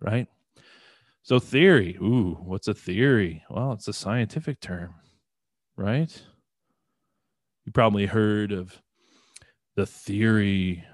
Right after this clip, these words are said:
of, I don't even know. What are theories? Can't even remember my science days. Theory definition.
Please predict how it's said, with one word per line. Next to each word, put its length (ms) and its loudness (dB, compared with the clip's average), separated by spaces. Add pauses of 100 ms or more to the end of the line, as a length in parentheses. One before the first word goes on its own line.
(140)
of, 480 -8 (760)
I 100 -10
don't 160 -10
even 160 -14
know. 320 -8 (160)
What 180 -10
are 80 -8
theories? 520 -14 (3750)
Can't 140 -4
even 180 -4
remember 300 0
my 160 -4
science 400 -8
days. 340 -12 (3000)
Theory 440 0
definition. 840 0